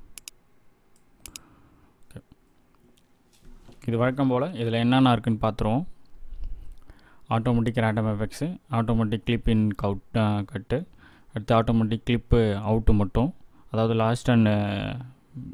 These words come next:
second மட்டும், அடுத்தது ஸ்ப-, speed ஃபார், அ, forward and backward. Um, எடிட் settings, எடிட் full control. Full control means வந்து நீங்க இங்க இருக்கிற அந்த ஆப்ஷன்லாம் இருக்கு இல்லையா, அங்க வந்து நீங்களே operate பண்ணிக்கலாம்.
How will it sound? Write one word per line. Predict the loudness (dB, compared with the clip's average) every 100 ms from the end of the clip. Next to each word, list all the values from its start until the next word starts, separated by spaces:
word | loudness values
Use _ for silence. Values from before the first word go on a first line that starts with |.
| -8
second | -4 0
மட்டும், | 0 0 -2 -4 -16 -20 -20 -16
அடுத்தது | -8 2 4 4
ஸ்ப-, | 0 2 4 4 2 -4
speed | -6 0 4 4
ஃபார், | 4 0 -4
அ, | -2 0 0 -2 -4 -10 -12 0 8
forward | 8 10 6 6
and | 4 2
backward. | 0 0 -2 -4 -6 -8 -20 -20 -18 -16 -16 -20 -20 -20 -20 _ -20 -6
Um, | -2 2 2 2 2 0 -4 -8 -8 0
எடிட் | 4 4 4
settings, | 2 4 2 2 -2 -4 -12 -12 -4
எடிட் | 0 0 2
full | 2 2
control. | 0 2 0
Full | 2 2
control | 6 6 6 6
means | 6 4
வந்து | 2 4
நீங்க | 4 4
இங்க | 2 2
இருக்கிற | 2 2 4
அந்த | 4 4 2 0 0
ஆப்ஷன்லாம் | -2 2 2 2
இருக்கு | 0 0
இல்லையா, | 0 0
அங்க | -2 -2
வந்து | 0 2
நீங்களே | 2 2 2
operate | 2 0 -4 -2
பண்ணிக்கலாம். | -4 -2 -4